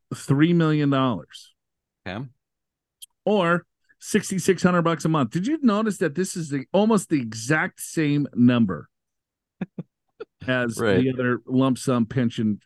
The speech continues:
Speaker 1: calculation we did earlier in the show?
Speaker 2: It's very similar.
Speaker 1: Very close.
Speaker 2: So, so if you take the
Speaker 1: Because
Speaker 2: lu-
Speaker 1: the actuary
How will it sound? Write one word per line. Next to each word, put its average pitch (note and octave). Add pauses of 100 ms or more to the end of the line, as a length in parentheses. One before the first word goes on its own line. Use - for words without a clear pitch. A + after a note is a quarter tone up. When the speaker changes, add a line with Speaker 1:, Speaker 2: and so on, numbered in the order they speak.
Speaker 1:
calculation G2+
we F#2+
did F#2+
earlier F2
in D#2
the C2+
show? - (220)
Speaker 2:
It's F#2+
very G2+
similar. C#2+ (420)
Speaker 1:
Very F2
close. - (260)
Speaker 2:
So, C3
so -
if A#2
you A2
take G#3
the F#3+
Speaker 1:
Because A#3+
Speaker 2:
lu- A#3+
Speaker 1:
the A#3
actuary A3